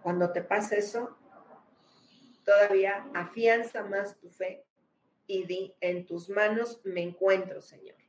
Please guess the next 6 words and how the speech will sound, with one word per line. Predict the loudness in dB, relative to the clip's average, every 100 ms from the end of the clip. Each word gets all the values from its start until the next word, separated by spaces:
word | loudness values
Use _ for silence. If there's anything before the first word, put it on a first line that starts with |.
| _ _ _ _
En | 2 2
tus | 0 -6 -2
manos | 0 0 2 0 0
me | -4 -2
pongo, | 0 0 2 0
universo". | -2 -6 -8 -8 -14 -20